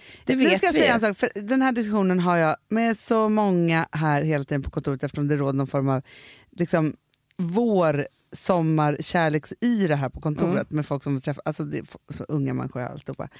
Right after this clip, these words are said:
Speaker 2: Då är det så här, som vår mamma,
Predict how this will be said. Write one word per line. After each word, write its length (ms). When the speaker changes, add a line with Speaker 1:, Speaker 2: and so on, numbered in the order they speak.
Speaker 2:
Då 80
är 100
det 80
så 100
här, 180
som 220
vår 160
mamma, 300